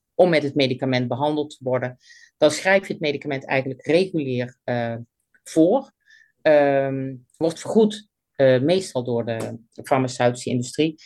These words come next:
En er worden dus data verzameld om, eh, te kijken, eh, hebben we inderdaad, kunnen wij bevestigen dat in Nederland in de populatie dat we dezelfde uitkomsten zien.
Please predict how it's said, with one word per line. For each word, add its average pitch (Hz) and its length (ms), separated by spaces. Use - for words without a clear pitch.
En 175 140
er 165 60
worden 147 220
dus 135 160
data 135 360
verzameld 120 680
om, 127 320
eh, 120 120
te 117 200
kijken, 117 960
eh, 117 300
hebben 180 300
we 151 100
inderdaad, 143 500
kunnen 151 200
wij 131 120
bevestigen 127 520
dat 123 300
in 120 120
Nederland 120 420
in - 100
de 123 80
populatie 117 600
dat - 80
we 117 60
dezelfde 117 380
uitkomsten 127 640
zien. - 300